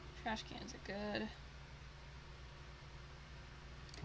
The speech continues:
And we'll put a park map here as well. Great, okay. Now, what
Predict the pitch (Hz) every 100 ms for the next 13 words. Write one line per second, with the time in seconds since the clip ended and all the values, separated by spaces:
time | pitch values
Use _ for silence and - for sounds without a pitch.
0 | - - - - - - - - - -
1 | - 226 226 226 226 220 208 214 - -
2 | - - - 254 247 - 226 220 - -
3 | 208 202 190 214 220 104 220 - - -
4 | - - - - - - - - - -
5 | - - - - - - - - - -
6 | - - - - - - - - - -
7 | - - - - - - - - - -
8 | - 294 - - - 214 - - - -
9 | - - - - - - - - - -
10 | - - - - - - - - - -
11 | 233 220 226